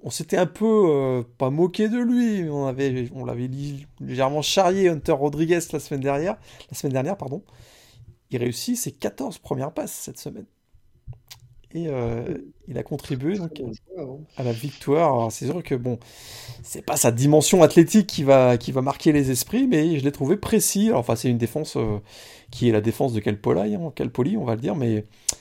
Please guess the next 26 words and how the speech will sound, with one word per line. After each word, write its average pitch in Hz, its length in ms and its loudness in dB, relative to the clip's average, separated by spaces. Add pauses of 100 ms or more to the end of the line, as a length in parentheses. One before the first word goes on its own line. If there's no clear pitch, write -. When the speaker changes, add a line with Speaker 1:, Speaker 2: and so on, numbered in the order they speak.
(160)
Speaker 1:
sept - 220 -2
cent 165 140 0
soixante, 143 320 -2 (120)
euh, 117 440 8
deux 123 160 0
cent 185 260 0
soixante-cinq 139 880 -4
yards, 151 180 0
trois - 220 -4
touchdowns 139 480 -2
pour, 143 380 -2
euh, - 100 -2
Hunter 151 300 -2
Rodriguez 135 460 0 (140)
quand 131 120 -6
même. 120 200 -4 (760)
Donc, 139 260 -8
euh, 107 240 -2
une 104 120 0
belle 170 200 4
victoire 151 460 -2
pour, 156 260 0
euh, 113 260 2
U 120 220 0
C - 180 -2
Davis 175 520 -2